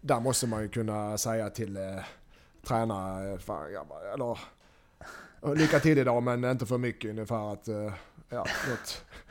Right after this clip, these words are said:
lite blinken i ögat där, att ni behöver inte ta utan för mycket. <laughs> Nej, jag skojar bara. Ja, där är ju såklart Varberg jättefavoriter. Där har du en sån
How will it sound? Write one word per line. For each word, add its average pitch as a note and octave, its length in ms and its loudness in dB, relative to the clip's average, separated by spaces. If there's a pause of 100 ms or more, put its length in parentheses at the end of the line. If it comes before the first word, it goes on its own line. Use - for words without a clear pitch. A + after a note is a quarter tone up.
(140)
lite B2 320 4
blinken B2+ 380 4
i - 20 6
ögat B2+ 300 4
där, C3 120 6
att A2+ 60 2
ni B2 100 0
behöver B2 160 4
inte B2 100 -2
ta A#2 120 2
utan A#2+ 220 0
för A#2 140 4
mycket. G2 340 -6
<laughs> - 1300 2
Nej, A2+ 140 -2 (180)
jag G#2+ 80 -6
skojar F2+ 220 -8
bara. G#2+ 160 -2
Ja, C#3 240 8 (260)
där D3 100 8
är C#3 120 12
ju C3 120 6
såklart A#2 320 2
Varberg G#2 380 2
jättefavoriter. G2 640 -4
Där C3+ 160 6
har C3 140 8
du B2 60 0
en A#2+ 80 0
sån G#2+ 320 -2